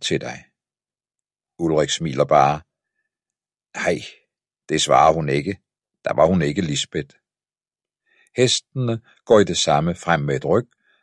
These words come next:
så Ulrik nær var havnet på ryggen. Nå, han får orden i tømmer og hammelreb. Skal vi så lige gøre os færdige, hva? I to.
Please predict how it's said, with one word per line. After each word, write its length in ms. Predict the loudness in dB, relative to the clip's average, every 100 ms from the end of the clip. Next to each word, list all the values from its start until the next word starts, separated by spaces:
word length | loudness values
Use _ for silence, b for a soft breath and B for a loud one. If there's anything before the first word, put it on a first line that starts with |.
| -10
så 140 | 0
Ulrik 560 | 0 2 0 0 -2 -8
nær 180 | -2 2
var 100 | 2
havnet 380 | 2 -2 -2 0
på 220 | 2 2
ryggen. 240 | 0 -10 -20 _ _ _ _ _ _ _ _ _ -6
Nå, 120 | -6 -6 _ b b b b
han 200 | -2 2
får 120 | 4
orden 580 | 6 6 4 -4 -8 -6
i 80 | -10
tømmer 440 | -4 0 0 0 -2
og 160 | -2
hammelreb. 520 | -2 -4 -4 -6 -6 _ _ _ _ _ _ _ _ _ _ _ b b
Skal 280 | -12 -2 0
vi 80 | 0
så 140 | -2
lige 220 | 0 0 0
gøre 240 | 4 4
os 140 | 4
færdige, 640 | 2 2 2 -2 -4 -6 -8 _
hva? 240 | -2 0 0 -8 _ _ -6
I 120 | -6
to. 340 | 0 0 0